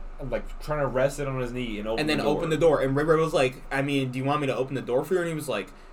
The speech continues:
Speaker 2: he, like, hesitated, and he was like, "Sure." Like, just so
Speaker 1: Yeah.
Speaker 2: weirdly,
Speaker 1: It
Speaker 2: like,
Speaker 1: was
Speaker 2: just
Speaker 1: just so weird.
Speaker 2: just say yes. Like, we're not gonna bite your head off.
Speaker 1: Uh, I don't know.
Speaker 2: Then
Speaker 1: I'll
Speaker 2: he, he came back, right?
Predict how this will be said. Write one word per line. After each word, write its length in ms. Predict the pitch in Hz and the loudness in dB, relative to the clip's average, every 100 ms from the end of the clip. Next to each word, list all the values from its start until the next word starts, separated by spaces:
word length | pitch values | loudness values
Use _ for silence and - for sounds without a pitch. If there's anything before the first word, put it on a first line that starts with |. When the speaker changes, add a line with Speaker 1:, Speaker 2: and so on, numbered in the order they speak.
| - - - - - - | -20 -20 -20 -20 -20 -6
Speaker 2:
he, 100 | 147 | -2
like, 160 | 139 135 | 0 0
hesitated, 480 | 135 151 160 147 | 0 0 0 0
and 80 | 131 | 0
he 40 | 127 | -2
was 100 | 110 | -6
like, 180 | 90 - | -8 -14
"Sure." 720 | - - 202 226 127 95 87 | -14 -10 -6 -4 -2 -4 -8
Like, 200 | 85 113 | -6 -6
just 200 | - - - - - | -4 -8 -8 -18 -10
so 420 | 117 208 180 226 | -4 4 6 6
Speaker 1:
Yeah. 60 | 175 | 4
Speaker 2:
weirdly, 440 | 131 185 220 127 | 0 0 0 -2
Speaker 1:
It 40 | 127 | 0
Speaker 2:
like, 100 | 139 | 0
Speaker 1:
was 80 | 135 | 0
Speaker 2:
just 100 | 123 | -2
Speaker 1:
just 200 | 120 - | -4 -2
so 180 | 127 123 | -2 0
weird. 360 | 110 104 98 | -2 -2 -2
Speaker 2:
just 160 | 95 190 | -2 2
say 120 | 233 | 2
yes. 360 | 202 151 175 - | 4 2 2 0
Like, 120 | 135 | -2
we're 80 | 151 | 0
not 100 | 180 | 0
gonna 140 | 185 | -2
bite 220 | 131 127 143 | 0 -2 0
your 120 | 123 | -2
head 160 | 131 | -2
off. 300 | 120 87 - - 90 | -4 -6 -8 -10 -8
Speaker 1:
Uh, 160 | 92 | -6
I 120 | 98 104 | -4 -4
don't 140 | 92 | -4
know. 160 | 85 85 | -8 0
Speaker 2:
Then 160 | 175 | 2
Speaker 1:
I'll 180 | 147 - - - | 2 -2 -10 -10
Speaker 2:
he, 60 | 190 | -10
he 20 | |
came 360 | - 196 208 | -4 -2 -2
back, 420 | 151 113 107 - - | -2 -6 -8 -10 -6
right? 240 | 113 113 | -4 -4